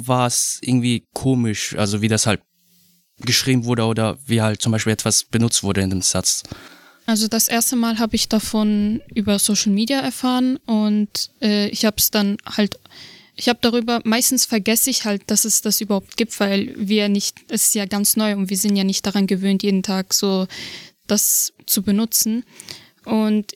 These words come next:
Speaker 2: ich hab es dann mal ausprobiert, als ich es bei, äh, Freunden gesehen hab, also wie sie es benutzen. Und, ähm, ich hab's mir halt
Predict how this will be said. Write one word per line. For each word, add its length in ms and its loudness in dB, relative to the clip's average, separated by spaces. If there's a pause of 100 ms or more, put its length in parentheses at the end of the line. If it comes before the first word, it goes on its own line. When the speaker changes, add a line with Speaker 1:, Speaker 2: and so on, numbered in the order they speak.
Speaker 2:
ich 160 0
hab 220 0
es 180 0
dann 180 0
mal 140 0
ausprobiert, 640 0
als 240 0
ich 140 -4
es 200 0
bei, 540 0
äh, 300 2
Freunden 400 0
gesehen 340 0
hab, 180 -4
also 280 0
wie 320 2
sie 200 0
es 140 0
benutzen. 600 0 (520)
Und, 680 0 (340)
ähm, 600 0
ich 180 -2
hab's 220 0
mir 160 2
halt 180 0